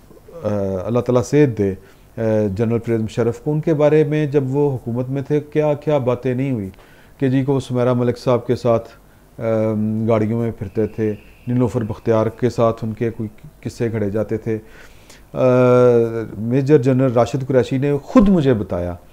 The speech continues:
कि जी कि मैंने पूछा था परवेज़ मुशर्रफ साहब से कि आप जो हैं फरियाल गौहर को जानते हैं?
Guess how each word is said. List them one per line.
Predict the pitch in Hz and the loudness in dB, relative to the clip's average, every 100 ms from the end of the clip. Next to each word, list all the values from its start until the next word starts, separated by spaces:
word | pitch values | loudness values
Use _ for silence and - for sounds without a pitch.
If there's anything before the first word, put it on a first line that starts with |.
| - - - - | -20 -20 -20 -4
कि | 139 | 0
जी | 135 151 | 2 2
कि | 147 151 | 4 4
मैंने | 131 135 151 165 | 4 4 4 2
पूछा | 147 127 127 | 2 0 2
था | 135 | 4
परवेज़ | 123 127 117 | 4 2 -2
मुशर्रफ | 107 117 | -4 -8
साहब | 107 110 107 | -4 -4 -4
से | - 123 | -4 -6
कि | 127 131 123 | -2 -2 -2
आप | 107 113 120 117 123 | -2 -2 -2 -2 -4
जो | 117 110 110 | -2 -2 -4
हैं | 104 104 107 - - - - | -2 -2 -4 -6 -18 -20 -8
फरियाल | 127 113 117 | 0 4 4
गौहर | 117 123 | 2 0
को | 131 | 0
जानते | 120 104 110 143 | 0 -2 -4 -4
हैं? | 135 | -6